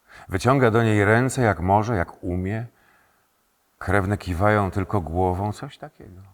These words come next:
Skąd ona może wiedzieć? Ona nie rozumie.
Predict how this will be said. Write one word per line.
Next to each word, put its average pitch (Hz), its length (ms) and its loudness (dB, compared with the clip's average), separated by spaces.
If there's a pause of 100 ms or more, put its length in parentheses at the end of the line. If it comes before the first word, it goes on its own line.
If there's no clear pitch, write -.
(1700)
Skąd - 480 -10
ona 170 200 -6
może 185 260 -14
wiedzieć? - 600 -14 (1500)
Ona 82 200 -4
nie 113 140 -2
rozumie. 135 580 -12